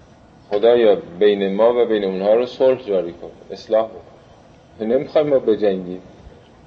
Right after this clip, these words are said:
ما مجبور شدیم بیایم دفاع کنیم در برابر اینا. خدایا یه کاری کن که ما صلح بکنیم. "وحدهم من ضلالتهم"،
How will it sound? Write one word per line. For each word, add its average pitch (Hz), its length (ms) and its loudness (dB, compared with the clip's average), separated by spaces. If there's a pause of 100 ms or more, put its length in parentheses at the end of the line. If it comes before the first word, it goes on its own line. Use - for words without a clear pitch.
(340)
ما 117 80 0
مجبور 120 400 2
شدیم 131 320 -2
بیایم 127 200 2
دفاع 117 280 0
کنیم 127 300 -2
در 101 140 4
برابر 90 340 2
اینا. 85 240 -2
خدایا 107 340 0
یه 117 60 -2
کاری 113 260 -2
کن 117 140 -6
که 117 80 -6
ما 113 120 -2
صلح 117 320 -2
بکنیم. 80 440 -8 (2250)
"وحدهم 131 720 2
من 90 640 -4
ضلالتهم"، 85 1040 0